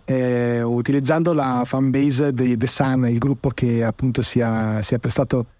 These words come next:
a questo esperimento, abbiamo mandato una mail a tutti i,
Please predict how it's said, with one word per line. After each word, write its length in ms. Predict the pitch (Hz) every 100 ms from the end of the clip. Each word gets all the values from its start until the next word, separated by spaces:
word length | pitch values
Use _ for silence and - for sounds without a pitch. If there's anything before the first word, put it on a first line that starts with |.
| _ _
a 120 | - 117
questo 340 | 139 - 135
esperimento, 500 | 127 - 160 180 156
abbiamo 200 | 202 175
mandato 340 | 175 180 151 175
una 100 | 147
mail 560 | 135 139 139 147 147 143
a 120 | 120
tutti 520 | - 117 - 139 139 -
i, 840 | 123 120 120 117 113 110 107